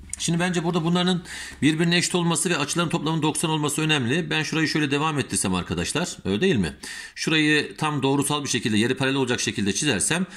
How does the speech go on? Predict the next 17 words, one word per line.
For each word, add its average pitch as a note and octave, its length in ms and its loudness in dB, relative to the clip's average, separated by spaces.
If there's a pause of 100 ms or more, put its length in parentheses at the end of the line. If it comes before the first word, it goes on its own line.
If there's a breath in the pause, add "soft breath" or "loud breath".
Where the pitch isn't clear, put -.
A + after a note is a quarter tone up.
(220 loud breath)
aslında D3+ 340 0
buraya D#3 180 2
doksan D3 400 0
derece, A2+ 360 2
buraya C#3 180 2
da A2 60 -2
doksan B2+ 320 0
derece F2+ 240 0
alırsam, D3+ 420 -2 (380 loud breath)
alfa C3+ 440 -2
doksan, D#3 400 0
buradaki D3+ 300 0
açımız B2+ 300 0
ne D3 80 2
gelir? A#2+ 300 -2
Beta A#2 200 2
gelir. D#3+ 360 2